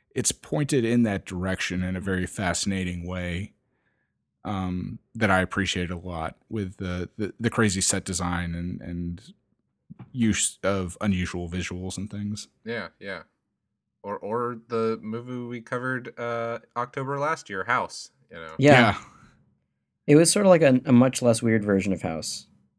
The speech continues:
Speaker 2: <laughs>
Speaker 3: I was, I was sort of actually, <laughs> I was disappointed that it wasn't as weird as House, but then again, few movies are.
Speaker 1: <laughs> Yeah, this, I, I, I feel like this was, uh,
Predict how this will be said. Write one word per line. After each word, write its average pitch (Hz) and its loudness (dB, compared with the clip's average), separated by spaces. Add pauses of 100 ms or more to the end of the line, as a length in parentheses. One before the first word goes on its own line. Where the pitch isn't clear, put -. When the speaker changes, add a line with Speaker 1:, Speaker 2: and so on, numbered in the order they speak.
(200)
Speaker 2:
<laughs> - -16
Speaker 3:
I 123 6
was, 110 6
I 127 6
was 113 6
sort 127 8
of 113 8
actually, 104 4 (360)
<laughs> - -20
I 120 6
was 120 8
disappointed 123 6
that 117 6
it 110 0
wasn't 107 4
as 101 -2
weird 107 2
as 107 -2
House, 113 0
but - -4
then 107 0
again, 98 4 (340)
few 123 -2
movies 98 -2
are. 90 -6
Speaker 1:
<laughs> - -18
Yeah, 123 2
this, 151 2 (140)
I, 151 0 (100)
I, 143 -2 (100)
I 143 4
feel 180 0
like 165 4
this 143 2
was, 120 2
uh, 101 0